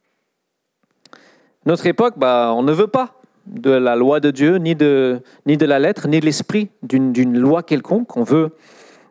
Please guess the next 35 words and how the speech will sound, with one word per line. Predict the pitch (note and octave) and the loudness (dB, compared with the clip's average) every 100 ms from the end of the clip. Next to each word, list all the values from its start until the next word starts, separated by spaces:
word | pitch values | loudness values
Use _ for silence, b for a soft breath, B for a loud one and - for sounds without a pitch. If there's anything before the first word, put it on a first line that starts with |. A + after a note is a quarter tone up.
| - | -20
être | - - | -20 -8
totalement | D3 C#3+ C3+ B2+ | -6 -2 0 0
libre. | B2 F3+ F#2 E2 _ _ _ _ _ _ _ _ B B B - | 0 -4 -6 -12 _ _ _ _ _ _ _ _ B B B -6
Jésus | - A3 C4 | 0 2 2
nous | G#3+ | 2
dit, | E3+ A3+ | 0 0
voilà, | D#3 G#2+ F#2 A3 _ _ _ _ b b b b b b b _ | 0 -2 -6 -16 _ _ _ _ b b b b b b b _
au | - | -2
lieu | F#3 C4 | 0 0
de | |
condamner | B3 G#3 F#3 E3 E3 | 2 2 2 2 0
les | D3 | 2
autres, | B2 F3+ - - - _ _ _ _ _ _ - | 0 -2 -10 -18 -20 _ _ _ _ _ _ -6
regarde | D3 G3 D3+ | -2 0 0
d'abord | D3 D#3 D#3 | 0 0 -2
ton | B2+ | -4
propre | - - - | -4 -6 -6
cœur. | A2+ G#2 F2+ - - _ _ _ _ | -8 -8 -10 -14 -20 _ _ _ _
C'est | - - | -18 -12
un | D3 | -10
enseignement | D#3 D3 C#3 C#3 | -6 -2 0 0
qui, | C3 - A2+ G#2 b b b b b b b b _ | -4 -8 -10 -10 b b b b b b b b _
il | D3 D3 C#3+ D3+ | 0 2 0 0
nous | D3 | 0
dit | C3 C3 | 0 -4
souvent. | - B2+ G2 E2+ - _ _ _ _ _ _ _ _ _ _ _ _ - b b b b b b b _ - | -4 -6 -6 -14 -20 _ _ _ _ _ _ _ _ _ _ _ _ -20 b b b b b b b _ -2
Voilà | D3+ F3 | 0 0
donc | F3 D3+ | -2 0
que | |
les | D#3 D3+ | 0 2
uns | F3+ | 2
et | |
les | E3+ D#3+ | 2 0
autres | F#3 | -2
partent, | - G3+ - - - - | -2 -4 -4 -12 -14 -16